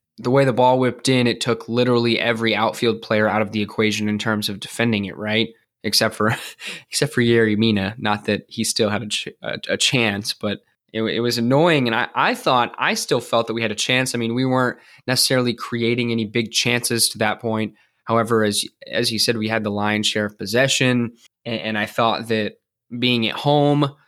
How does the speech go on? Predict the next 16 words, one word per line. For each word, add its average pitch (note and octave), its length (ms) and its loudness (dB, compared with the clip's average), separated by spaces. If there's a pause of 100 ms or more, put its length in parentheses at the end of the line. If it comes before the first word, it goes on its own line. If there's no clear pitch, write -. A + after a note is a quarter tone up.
(160)
based A#2+ 300 0
on A2+ 40 2
our G#2 80 2
record B2 500 2
in B2 100 0
the A2+ 80 0
last, A#2 500 0
I A2+ 140 0
don't A2+ 100 0
even G#2 200 -2
know, A2+ 300 2
even A2+ 240 0
you A2+ 120 0
could G#2 120 -6
say G#2+ 200 0
even G#2 320 -4